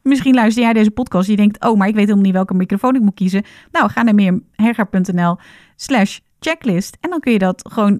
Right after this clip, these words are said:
op een super, super simpele manier, kun je dat, eh, in zo'n e-book van mij, kun je dat lezen. Hè, en dit is precies dus het vierde modi-, verdienmodel. Je kunt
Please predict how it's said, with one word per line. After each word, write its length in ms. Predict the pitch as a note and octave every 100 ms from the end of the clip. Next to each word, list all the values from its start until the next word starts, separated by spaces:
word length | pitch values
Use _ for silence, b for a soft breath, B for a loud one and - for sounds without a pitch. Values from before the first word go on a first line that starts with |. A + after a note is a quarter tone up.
| -
op 140 | G3
een 80 | A3
super, 400 | - C4+ C4+ A#3+
super 320 | A3 C4 B3+
simpele 320 | A3 A3 G#3+ G3
manier, 260 | F#3 F#3
kun 140 | G3 G#3+
je 80 |
dat, 280 | F#3+ F3 -
eh, 280 | - E3 - - -
in 200 | - A3+
zo'n 260 | A3 G3+ G3
e-book 360 | - F#3+ G3 -
van 160 | - G3
mij, 280 | F3+ F3+ -
kun 100 | A#3+
je 60 | A#3
dat 140 | F#3
lezen. 420 | C#4+ F#4 - E3 b b b b b b
Hè, 80 | D4
en 180 | A3
dit 160 | E3+ C4
is 100 | D#4
precies 460 | - A3 G#3 G#3 -
dus 320 | F3+ F#3 - _
het 220 | - F#3+ -
vierde 220 | G#3 F#3
modi-, 220 | F3 E3+
verdienmodel. 580 | - F3+ G3 F3 D3 -
Je 140 | - G#3+
kunt 280 | C4+ C4+